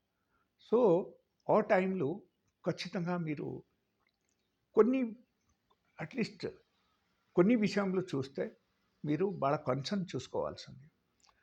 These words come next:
వాళ్ళ కన్సర్న్స్, ఆ, ఉంటేనే మీరు ప్రొసీడ్ అవ్వడం మంచిదని అనుకుంటున్నా.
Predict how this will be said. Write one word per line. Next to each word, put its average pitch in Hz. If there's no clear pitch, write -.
వాళ్ళ 180
కన్సర్న్స్, 185
ఆ, 143
ఉంటేనే 220
మీరు 151
ప్రొసీడ్ 151
అవ్వడం 143
మంచిదని 131
అనుకుంటున్నా. 123